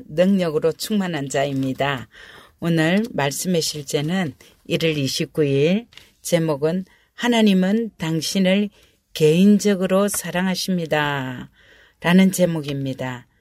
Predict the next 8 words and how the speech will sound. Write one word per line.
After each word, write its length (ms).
하나님은 580
당신을 720
개인적으로 680
사랑하십니다. 1080
우리 460
마태복음 840
십 320
장 380